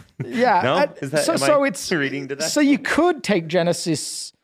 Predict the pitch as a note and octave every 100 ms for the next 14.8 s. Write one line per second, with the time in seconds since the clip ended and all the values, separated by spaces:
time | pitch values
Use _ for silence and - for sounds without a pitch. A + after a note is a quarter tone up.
0 | _ _ - F#3 E3 F#3 F3+ G3 C#4 A#3+
1 | A3+ - G3+ F3+ D#3 D3+ G3+ C4 C#4 D4
2 | _ - D#2+ E2+ E2 E3+ F3 - - F3
3 | E3 D#3+ D#3 D#3 - _ - E3 - D#3
4 | D#3 D3 D3 D3 C3+ B2+ A2 B2 B2+ A#2
5 | A2+ G#2 _ _ _ E3+ D#3+ - _ _
6 | _ _ _ _ _ _ - A3+ G#3+ F#3+
7 | F#3 D#3 D#3+ D#3+ E3 - D3+ D3+ C#3 C#3+
8 | C3+ - - F#3+ E3 - E3 - D#3+ C#3
9 | - D3+ D#3 D3 A#2+ C#3+ C#3 D#3+ D#3 D3
10 | C3+ D3 C3+ - - _ _ _ _ -
11 | D#3+ D#3+ C#3+ D3+ D3+ C#3 D3 - C#3+ G2+
12 | G#2 B2+ A#2+ A2 F#2 F2+ D#2+ D#2 D2 C#2+
13 | - D#2+ A#1+ C#2+ B1+ - - D#3 G#3 -
14 | - A#3 - G#3 F#3+ E3 D#3